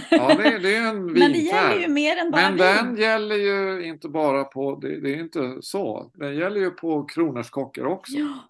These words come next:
Speaker 2: absolut.
Speaker 1: Inte bara på vindruvor, givetvis.
Speaker 2: Mm.
Speaker 1: Utan den, givetvis så gäller den på kronärtskockor också.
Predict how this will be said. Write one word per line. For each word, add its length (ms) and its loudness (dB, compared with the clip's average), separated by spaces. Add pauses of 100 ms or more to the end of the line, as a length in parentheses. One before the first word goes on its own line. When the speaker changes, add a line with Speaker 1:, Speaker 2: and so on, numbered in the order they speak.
(160)
Speaker 2:
absolut. 380 -12
Speaker 1:
Inte 60 -6
bara 200 -2
på 120 -8
vindruvor, 760 -2 (100)
givetvis. 540 -4
Speaker 2:
Mm. 40 -14
Speaker 1:
Utan 240 -8
den, 400 -14
givetvis 420 -2
så 80 -4
gäller 280 0
den 180 -4
på 140 -14
kronärtskockor 680 -10
också. 380 -10